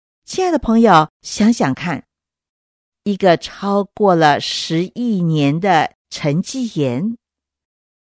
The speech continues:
怎么会被整个搬到相当于美国大小的区块，然后在这个区块上留下一大片平的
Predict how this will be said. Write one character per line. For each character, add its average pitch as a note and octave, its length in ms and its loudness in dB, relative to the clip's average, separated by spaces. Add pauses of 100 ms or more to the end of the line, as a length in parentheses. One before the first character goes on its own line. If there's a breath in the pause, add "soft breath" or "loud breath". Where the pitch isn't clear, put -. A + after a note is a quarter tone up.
怎 B3 240 0
么 C4+ 240 0 (120)
会 D4+ 320 -4
被 A3 680 -2
整 F3+ 360 -2
个 A3+ 200 -4 (160)
搬 D4+ 240 0
到 C#4+ 260 0
相 C#4+ 380 -2
当 C#4 180 0
于 G#3+ 320 -2
美 G3 200 2
国 G3 200 -2
大 D4 240 -2
小 F3+ 180 -2
的 E3+ 100 0
区 - 280 -8
块， C4+ 480 -4 (960)
然 A3+ 160 0
后 C4 200 0
在 B3+ 180 0
这 B3+ 140 -4
个 B3 100 2
区 C#4 300 -6
块 C4+ 280 -4
上 A3+ 360 -2 (320)
留 A3 180 6
下 C#4 220 -2
一 A#3 160 -10
大 D4+ 420 -2
片 B3+ 320 -2
平 G#3 600 -2
的 C4 260 -2